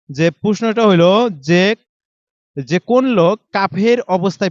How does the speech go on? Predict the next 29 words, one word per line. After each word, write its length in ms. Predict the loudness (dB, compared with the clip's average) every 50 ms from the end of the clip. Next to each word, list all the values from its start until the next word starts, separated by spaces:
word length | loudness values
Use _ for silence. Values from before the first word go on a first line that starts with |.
| -4 -4
পবিত্র 440 | -4 -2 -2 -4 -6 -6 -6 -6
কোরআন 420 | -6 -4 -4 -2 0 0 0 -2 -2
মুখস্থ 400 | -2 -4 -4 -6 -8 -8 -8 -8
করেছিলেন? 520 | -6 -4 -4 -4 -4 -6 -8 -12 -14 -14 -20 _ _ _ _ _ _ _ _ _ _ _ _ _
তো 100 | -10 -10
প্রিয় 260 | -8 -8 -8 -6 -6
দর্শক, 300 | -6 -6 -8 -8 -10 -14 -14 -14
আপনাদের 460 | -16 -14 -12 -10 -10 -10 -10 -10 -12 -12
যদি 180 | -12 -12 -12
জানা 300 | -10 -8 -8 -6 -6 -8
থাকে 260 | -10 -10 -12 -12 -10
এই 100 | -10 -12
প্রশ্নের 440 | -12 _ -12 -12 -12 -10 -10 -10 -10
অ্যান্সারটি, 600 | -10 -10 -10 -10 -12 -12 -12 -12 -12 -12 -14 -18 _ -10
তো 80 | -10
আপনারা 280 | -10 -10 -10 -12 -14 -12
কমেন্ট 360 | -10 -10 -8 -8 -8 -8 -10
বক্সে 240 | -12 -12 -12 -10 -10
অবশ্যই 320 | -8 -8 -10 -12 -12 -12
জানিয়ে 280 | -10 -10 -8 -8 -8 -8
দেবেন, 260 | -6 -6 -6 -6 -6 -8 _ _ _ _ _ _ _ _ _ _ _ _ _ _
আর 300 | -6 -4 -4 -4 -4 -6
এই 200 | -6 -6 -6 -6
ভিডিওটি 640 | -6 -4 -4 -2 -2 -2 -2 -4 -6 -8 -8 -10 -14 -20 _ -10
বন্ধুদের 360 | -8 -6 -6 -6 -8 -10 -10
সাথে 340 | -10 -10 -10 -8 -8 -10 -12 -14 _ _ _
শেয়ার 280 | -14 -6 -4 -4 -2 -2
করে 200 | -4 -6 -6 -6
দেবেন। 280 | -8 -8 -10 -12 -14